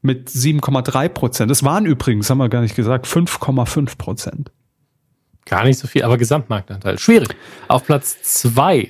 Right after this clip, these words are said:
Speaker 2: sechsundneunzig Michi, der immer gut in die Punkte fährt,
Speaker 1: Mhm.
Speaker 2: finde ich. Sechs Komma neun Prozent, drei Punkte bekommen und teilt sich das Ganze mit.
Speaker 1: Mediales Virus mit sieben Komma null Prozent.
Speaker 2: Und auf der eins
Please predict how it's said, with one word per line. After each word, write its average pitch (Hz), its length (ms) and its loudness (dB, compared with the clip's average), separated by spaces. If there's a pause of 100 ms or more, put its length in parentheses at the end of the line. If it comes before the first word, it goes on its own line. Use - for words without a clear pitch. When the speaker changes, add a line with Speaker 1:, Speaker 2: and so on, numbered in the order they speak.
(140)
Speaker 2:
sechsundneunzig 160 720 2
Michi, 139 400 6
der 139 240 0
immer 220 280 10
gut 226 200 6
in 214 80 8
die 202 80 8
Punkte 208 260 2
fährt, 127 240 2
Speaker 1:
Mhm. 101 80 -4
Speaker 2:
finde 104 200 2
ich. - 120 -2
Sechs 120 320 2
Komma 147 160 4
neun 131 220 2
Prozent, 123 420 0
drei 110 240 2
Punkte 117 320 2
bekommen 120 420 2
und 131 140 0
teilt 139 260 0
sich 131 120 -6
das 110 120 -8
Ganze - 280 -2
mit. 156 320 2
Speaker 1:
Mediales 135 840 0
Virus 113 580 0
mit 113 260 0
sieben 143 460 2
Komma 123 320 2
null 123 320 2
Prozent. 175 880 -4 (2250)
Speaker 2:
Und 180 380 2
auf 143 300 4
der 127 180 2
eins 127 640 -2